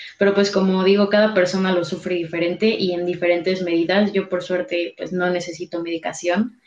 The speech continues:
y, y mi familia está consciente de eso y muchas de las escuelas a las que he ido han estado conscientes de eso. Entonces, si les preocupa <laughs> que,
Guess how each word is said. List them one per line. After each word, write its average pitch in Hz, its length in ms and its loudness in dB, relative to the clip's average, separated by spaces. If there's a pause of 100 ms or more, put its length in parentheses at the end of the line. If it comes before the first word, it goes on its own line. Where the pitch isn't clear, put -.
(840)
y, 170 840 -4 (240)
y 208 80 6
mi 196 140 8
familia 185 520 4
está 175 280 0
consciente 170 480 -2
de 175 160 2
eso 175 300 -4 (220)
y 180 240 -4 (320)
muchas 196 420 2
de 185 80 2
las 165 160 2
escuelas 180 520 0
a 175 60 -2
las 170 200 -6
que 175 160 -4
he 175 60 0
ido 180 400 0
han 180 160 -6
estado 180 340 0
conscientes 170 560 -4
de 170 160 0
eso. 196 200 0
Entonces, 175 840 -6 (960)
si 190 240 -2
les 180 220 2
preocupa 180 680 4
<laughs> - 20 -4
que, 202 100 2